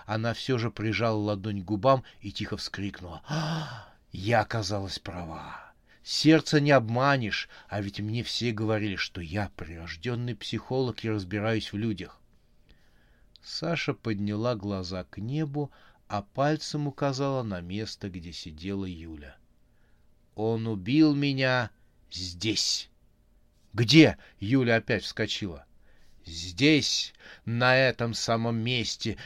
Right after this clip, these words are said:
где ты сейчас сидишь». «Ой,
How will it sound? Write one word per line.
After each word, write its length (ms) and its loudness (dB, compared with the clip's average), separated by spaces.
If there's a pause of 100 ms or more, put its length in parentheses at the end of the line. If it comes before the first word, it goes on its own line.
где 280 -2
ты 200 -2
сейчас 440 -4
сидишь». 640 -8 (640)
«Ой, 400 10